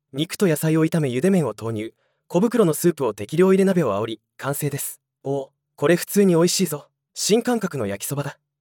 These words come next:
この方法、味噌や醤油などの他のラーメンでも使えそうですね。夕食。キムチ鍋。鍋底に白菜をギチギチに敷き詰め、辛味噌スープでしばらく煮立ててからのキムチ、豚バラ、しめじ、ニラ、卵。それでも最後は白菜が足りなくなる。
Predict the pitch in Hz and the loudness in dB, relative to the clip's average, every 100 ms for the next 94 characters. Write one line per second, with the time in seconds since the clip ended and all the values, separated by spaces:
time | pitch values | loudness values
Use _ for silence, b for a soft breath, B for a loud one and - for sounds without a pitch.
0 | _ 139 170 196 185 170 160 _ _ _ | _ 0 0 2 0 -2 -6 _ _ _
1 | 165 196 208 143 147 185 202 180 131 120 | -2 2 2 2 2 2 4 2 0 -2
2 | 185 208 214 208 147 117 95 - 143 147 | 0 2 2 2 0 -4 -8 -6 -6 -4
3 | 120 - 110 - _ _ _ _ - 127 | -6 -10 -14 -18 _ _ _ _ -6 -2
4 | 156 156 - - _ _ _ - 143 180 | -2 -4 -10 -20 _ _ _ -4 -2 0
5 | 185 170 151 _ _ _ _ 123 151 202 | 0 -2 -4 _ _ _ _ 0 2 4
6 | 214 190 160 127 - 208 175 139 180 175 | 2 2 0 -4 0 2 2 -2 -4 -2
7 | 170 160 - - 127 117 _ _ - 151 | -2 -2 -4 -8 -6 -8 _ _ -4 2
8 | 196 214 220 220 175 135 - 147 208 185 | 4 2 0 0 -2 -2 -2 0 0 0
9 | 127 127 151 143 123 107 110 - 147 - | -4 -6 -8 -8 -6 -6 -8 -6 -6 -6
10 | 127 - 117 139 143 143 - - - 135 | -12 -12 -8 -4 -4 -6 -8 -12 -6 -2
11 | 151 147 - _ 120 131 165 - 127 123 | -2 -4 -10 _ -8 -6 -6 -10 -12 -10
12 | 120 _ _ _ - 165 214 233 180 185 | -12 _ _ _ -4 2 4 4 2 0
13 | 175 131 104 123 - 214 160 117 127 147 | 0 0 -2 -6 -2 -2 -2 -4 -6 -6
14 | 139 127 | -6 -10